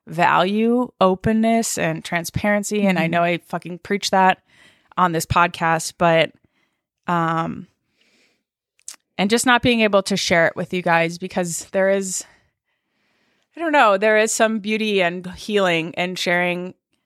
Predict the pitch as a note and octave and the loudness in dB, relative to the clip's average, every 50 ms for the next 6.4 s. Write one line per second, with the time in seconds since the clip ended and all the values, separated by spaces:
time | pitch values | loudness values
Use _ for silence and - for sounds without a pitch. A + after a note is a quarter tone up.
0 | _ _ _ _ _ _ _ - F3 F#3 F3 F#3 F#3 F3+ E3+ F#3 E3+ E3 E3 E3 | _ _ _ _ _ _ _ -2 0 0 0 -2 -4 -2 0 2 2 2 0 -2
1 | D#3+ - - E3 D#3 D#3+ F#3+ A3+ B3+ B3 A3+ F#3+ F3 E3+ E3+ F3 F3 D#3+ D#3+ E3+ | -4 -6 -4 -2 0 2 2 2 2 2 0 0 0 -2 -4 -4 -4 -4 -4 -4
2 | F3 F#3 F3 F3+ F#3 - F3+ F3 E3+ - - _ _ _ _ _ _ _ _ _ | -2 -2 -2 -2 0 0 2 2 2 0 -2 _ _ _ _ _ _ _ _ _
3 | _ _ _ - - F3 E3 E3 D#3+ E3 E3 D#3+ E3 E3+ E3+ E3 - _ _ _ | _ _ _ -6 -4 -4 -2 -2 -2 -4 -4 -6 -8 -10 -12 -14 -16 _ _ _
4 | _ _ _ _ _ _ _ _ _ _ _ _ _ _ _ _ _ _ _ - | _ _ _ _ _ _ _ _ _ _ _ _ _ _ _ _ _ _ _ -2
5 | G3 G3 E3 - - E3+ F#3+ F#3+ G#3 G#3 - A#3+ A3+ A3+ G#3+ - A#3 - - G#3 | 0 2 2 2 2 0 0 2 0 0 0 0 0 0 0 -2 -4 -2 0 2
6 | F#3+ F3+ F3+ F3 F3 F3+ E3+ - | 2 4 4 4 4 2 0 -4